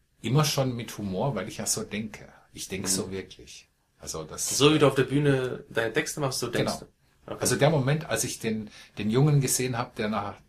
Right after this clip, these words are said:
Speaker 1: der zu seinem Papa gesagt hat, „Ich will, dass die Mama jetzt kommt“,
Speaker 2: Mhm.
Speaker 1: da wär ich gerne hingegangen und hätte zu ihm gesagt, „Äh, Junge, dein Papa lügt, die Mama kommt da nicht mehr raus.“ Das wär mir ein, natürlich wär das grausam gewesen, deshalb hab ich's halt nicht gemacht.
Speaker 2: Ja.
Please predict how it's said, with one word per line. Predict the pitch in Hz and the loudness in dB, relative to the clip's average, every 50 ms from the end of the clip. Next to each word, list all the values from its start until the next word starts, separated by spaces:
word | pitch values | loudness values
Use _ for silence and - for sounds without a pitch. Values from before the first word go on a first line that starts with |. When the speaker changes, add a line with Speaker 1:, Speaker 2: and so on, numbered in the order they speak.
| _ _ - | _ _ -12
Speaker 1:
der | 95 95 95 92 92 - | -10 -10 -10 -10 -10 -10
zu | - - | -8 -6
seinem | - - 98 95 | -4 -4 -4 -6
Papa | - - 113 - | -6 -6 -6 -6
gesagt | 113 110 - - - - - | -6 -6 -6 -8 -8 -8 -12
hat, | - - | -12 -12
„Ich | - - - | -12 -10 -8
will, | 110 110 | -8 -6
dass | 120 101 - | -4 -6 -6
die | - 107 | -6 -6
Mama | 98 98 107 123 143 127 98 | -4 -2 0 0 2 0 0
jetzt | 95 90 92 - - | -2 -6 -4 -4 -4
kommt“, | - - 113 147 143 - - - - - - - | -4 -4 -10 -10 -10 -10 -14 -14 -12 -12 -14 -12
Speaker 2:
Mhm. | - 98 | -8 -6
Speaker 1:
da | 101 98 - - 107 | -6 -6 -6 -4 -2
wär | 110 127 143 - | -2 -2 -2 -2
ich | - - - | -8 -10 -6
gerne | - 123 131 143 135 | -6 -2 -2 0 0
hingegangen | 127 131 139 143 139 131 113 - 120 113 117 113 110 | 0 2 4 4 4 4 2 0 -2 -2 -2 -2 -2
und | 107 107 101 | -2 -4 -4
hätte | 98 110 110 - - | -6 -8 -10 -10 -8
zu | - - - | -8 -8 -6
ihm | - - | -4 -4
gesagt, | 208 - - - - - _ - - | -2 -2 -4 -4 -6 -8 _ -18 -16
„Äh, | - - 92 95 92 - - - 104 | -14 -14 -12 -12 -12 -14 -14 -12 -10
Junge, | 120 120 123 113 107 107 - - _ _ _ | -8 -4 -2 -2 -2 -4 -6 -14 _ _ _
dein | - 104 101 | -6 -6 -6
Papa | - - 104 - 101 | -6 -8 -4 -4 -4
lügt, | 98 98 104 104 - - - | -2 -2 -4 -4 -4 -6 -8
die | 95 | -6
Mama | 98 92 95 95 - | -4 -4 -4 -4 -8
kommt | - - - 101 - - - | -8 -6 -6 -6 -6 -8 -12
da | 76 | -14
nicht | 69 69 - - - - | -14 -12 -16 -16 -16 -16
mehr | 78 - | -18 -18
raus.“ | - - - - - - - - _ - - - - - - - - - | -18 -18 -12 -8 -8 -8 -8 -8 _ -20 -20 -20 -18 -18 -18 -18 -10 -2
Das | - - - | 0 0 2
wär | - 104 98 | 4 4 4
mir | 113 110 101 | 6 4 4
ein, | 90 98 101 104 104 - - - - _ _ _ _ _ _ _ | 2 2 -4 -6 -8 -12 -16 -18 -18 _ _ _ _ _ _ _
natürlich | - - - - - 117 - - | -12 -10 -6 -4 -2 -2 -2 -2
wär | 92 | -4
das | 82 - - - | -2 -2 -4 -4
grausam | - - 92 120 143 - 98 92 87 85 | -4 -2 -2 0 0 -2 -2 -4 -6 -8
gewesen, | 82 - 82 82 - 101 | -8 -8 -6 -6 -8 -8
deshalb | - - - 98 - - | -6 -6 -6 -6 -4 -6
hab | 92 - | -8 -8
ich's | - - - | -6 -8 -6
halt | 90 - | -8 -8
nicht | - - - | -10 -12 -12
gemacht. | - - 71 82 98 - - - - - - | -10 -8 -8 -6 -6 -6 -6 -8 -12 -12 -8
Speaker 2:
Ja. | 110 107 104 | -8 -8 -8